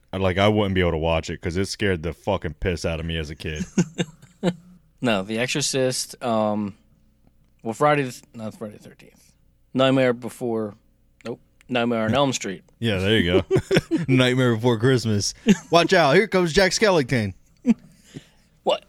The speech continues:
Speaker 2: Oh, shit, he's singing again? Come on.
Speaker 1: <laughs> I wasn't allowed to watch that as a kid.
Speaker 2: What?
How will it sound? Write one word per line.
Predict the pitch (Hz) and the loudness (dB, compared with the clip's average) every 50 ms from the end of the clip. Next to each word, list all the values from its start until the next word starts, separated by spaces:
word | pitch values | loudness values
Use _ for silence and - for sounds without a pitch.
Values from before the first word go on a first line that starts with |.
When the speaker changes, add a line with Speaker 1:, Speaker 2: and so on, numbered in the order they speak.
| _ | _
Speaker 2:
Oh, | - 147 131 117 - | 2 4 4 4 4
shit, | - - 196 185 | 4 4 6 6
he's | 170 214 196 - | 8 8 8 8
singing | - 247 247 233 214 | 8 8 8 8 8
again? | 214 196 226 233 254 247 247 240 208 190 190 - - - - - - - - | 6 6 8 10 10 10 10 8 6 4 2 -2 -10 -14 -14 -14 -14 -2 6
Come | - 247 247 240 | 8 8 10 10
on. | 214 196 170 156 135 113 104 160 - - _ _ - - - _ - - _ | 10 10 10 8 8 6 4 0 -6 -8 _ _ -20 -20 -20 _ -20 -20 _
Speaker 1:
<laughs> | _ _ _ _ _ - - - - 208 - - | _ _ _ _ _ -20 -16 -10 -4 -2 4 4
I | - | 6
wasn't | 170 170 175 160 180 180 | 6 6 4 4 2 2
allowed | 170 151 147 151 143 | 4 4 4 4 4
to | 131 123 | 4 4
watch | 117 120 127 135 127 123 | 4 4 4 4 2 2
that | 123 113 113 | 2 4 4
as | 113 107 | 2 2
a | 110 101 | 0 -2
kid. | - - 127 123 120 113 107 - _ _ _ _ _ _ _ _ _ _ _ - - _ _ - | 0 2 4 4 4 4 2 -2 _ _ _ _ _ _ _ _ _ _ _ -20 -20 _ _ 0
Speaker 2:
What? | 220 233 285 381 427 415 - 220 - | 4 6 6 6 6 4 2 0 -10